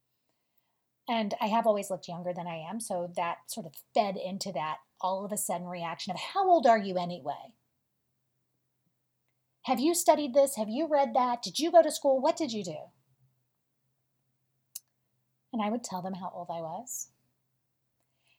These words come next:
And that no, I hadn't read that book or received that certification or done whatever that thing was, but that I had access to some wisdom that if they were interested in, they were welcome to sit back down and continue the conversation.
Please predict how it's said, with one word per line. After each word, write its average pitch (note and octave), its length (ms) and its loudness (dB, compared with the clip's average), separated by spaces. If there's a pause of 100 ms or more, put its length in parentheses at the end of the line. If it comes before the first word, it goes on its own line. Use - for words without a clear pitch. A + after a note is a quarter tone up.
(120)
And D4+ 240 6
that D#4 100 2
no, C4+ 140 4
I C4+ 60 6
hadn't C4+ 360 0
read A3 220 4
that A#3 220 6
book A3 300 2 (200)
or A3+ 140 4
received A#3+ 400 -2
that A#3+ 220 0
certification G#3+ 800 -6 (380)
or G3+ 80 -2
done G#3+ 240 2
whatever G#3+ 340 2
that G#3+ 280 0
thing G#3 160 -4
was, F3+ 480 -6 (920)
but - 120 -12
that A3+ 100 4
I A3 120 4
had C#4 260 2
access A#3 500 0
to A3 100 -12
some G#3 220 -6
wisdom F#3+ 320 -6
that F#3 140 -6
if F#3 80 -8
they G#3+ 100 -4
were A#3+ 100 -4
interested C#4 480 -4
in, E3+ 280 -10 (400)
they G3 60 -6
were F#3+ 100 -4
welcome G3 300 -4
to G3 60 -10
sit - 320 -8
back F3 200 -8
down F3+ 200 -4
and E3+ 120 -12
continue F3 360 -10
the F3 140 -14
conversation. F3 800 -10